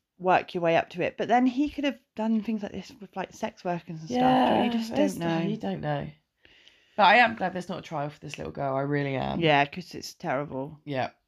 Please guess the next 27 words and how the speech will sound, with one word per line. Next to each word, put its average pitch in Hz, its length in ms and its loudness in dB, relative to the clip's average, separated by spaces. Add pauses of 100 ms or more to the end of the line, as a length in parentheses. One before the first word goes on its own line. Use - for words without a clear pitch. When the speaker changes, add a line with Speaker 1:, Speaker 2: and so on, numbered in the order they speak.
(300)
Speaker 1:
Mm. 143 140 -2
Speaker 2:
So 196 220 2
detectives 247 500 -6
have 254 120 -4
said 165 360 0 (500)
that - 120 -8
they 185 160 0
were 185 180 4
only 208 220 0
exploring 208 480 -4
the 196 60 -6
possibility 170 720 -8
that - 160 -6
there 160 80 -2
might 180 300 -4
be 175 140 -2
a 165 60 -2
connection, 151 640 -6
and 156 220 -6
they 156 100 -4
have 160 200 -10
made 160 160 -2
it - 140 -8
clear, 185 480 0 (100)
very 185 220 -4
clear, 160 400 -4 (520)
that 165 340 -2